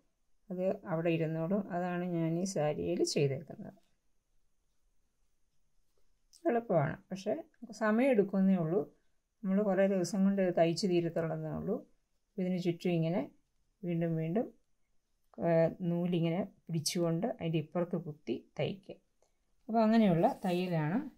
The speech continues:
ഇതിൽ ഈ മയിലിന് ഫുള്ള് ചെയ്തേക്കുന്നത്. ആ,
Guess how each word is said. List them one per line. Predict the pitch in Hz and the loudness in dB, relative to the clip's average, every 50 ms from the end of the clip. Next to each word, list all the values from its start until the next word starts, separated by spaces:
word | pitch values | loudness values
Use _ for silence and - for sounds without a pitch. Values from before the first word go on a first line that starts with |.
| _ _ _ _ _ _ _ - | _ _ _ _ _ _ _ -8
ഇതിൽ | 170 170 160 175 214 285 269 - - | -4 -4 0 0 0 -2 -2 -8 -12
ഈ | 180 175 | -10 -6
മയിലിന് | 170 165 160 151 147 156 160 175 208 247 | -4 -2 -2 -2 -2 -4 -2 0 0 0
ഫുള്ള് | 190 - 160 160 165 170 170 | -2 -2 -4 -2 -2 -2 -2
ചെയ്തേക്കുന്നത്. | 165 160 151 143 147 151 151 147 - 147 143 143 151 214 294 - - - - _ _ _ _ _ _ _ _ _ _ - 165 | -2 -2 0 0 -2 -2 -4 -6 -6 -8 -6 -4 -4 -4 -4 -4 -10 -16 -20 _ _ _ _ _ _ _ _ _ _ -8 -4
ആ, | 156 156 147 147 156 - | -4 -2 -2 -2 -2 -4